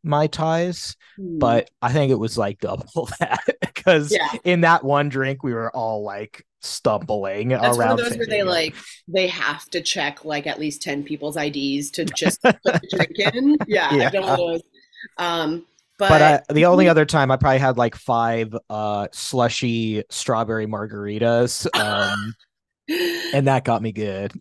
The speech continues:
Speaker 1: <laughs>
Speaker 2: Yeah, that amount of sugar alone would,
Speaker 1: Yeah.
Speaker 2: I would kill myself. Um, because the thing about being drunk at all, it's already embarrassing, especially the next day. Like,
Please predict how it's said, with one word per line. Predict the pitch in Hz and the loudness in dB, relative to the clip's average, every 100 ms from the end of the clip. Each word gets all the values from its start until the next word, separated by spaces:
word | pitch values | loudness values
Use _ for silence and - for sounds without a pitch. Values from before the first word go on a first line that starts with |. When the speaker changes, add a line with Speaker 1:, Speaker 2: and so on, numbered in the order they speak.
| _ | _
Speaker 1:
<laughs> | 185 - | -8 -4
Speaker 2:
Yeah, | 208 233 | -2 0
that | 196 233 | 0 0
amount | 285 254 | 0 -2
of | 196 | 0
sugar | - - 220 214 165 | 0 2 0 0 -2
alone | 160 170 170 170 95 156 156 | -2 -2 -4 -6 -8 -10 -8
would, | 170 175 165 156 | 2 4 4 4
Speaker 1:
Yeah. | - - - - - | -4 -6 -14 -12 -4
Speaker 2:
I | 180 | 0
would | 175 160 - - _ | 0 -2 -6 -20 _
kill | - 247 | -2 -2
myself. | 233 - - - 185 180 - _ _ - | 0 -4 -6 -6 -8 -14 -20 _ _ -4
Um, | 185 170 165 165 - | -2 0 0 -4 -4
because | 208 214 | -4 -2
the | 165 196 | -2 -2
thing | 233 339 | 0 2
about | 381 202 | 2 0
being | 214 262 | -2 -2
drunk | 180 185 208 220 | -2 -6 -6 -4
at | 175 | -4
all, | 175 | -4
it's | 143 156 - | -6 -6 -4
already | 185 190 165 170 170 | -2 -2 -2 -2 -2
embarrassing, | 151 151 156 160 156 - | -4 -2 -4 -4 -6 -8
especially | - 175 208 226 | -6 -4 -2 -2
the | 175 | -2
next | 156 143 147 - | -2 -2 -4 -8
day. | - 147 143 131 131 - _ _ | -4 -4 -2 -4 -6 -18 _ _
Like, | 170 165 147 | -4 0 -2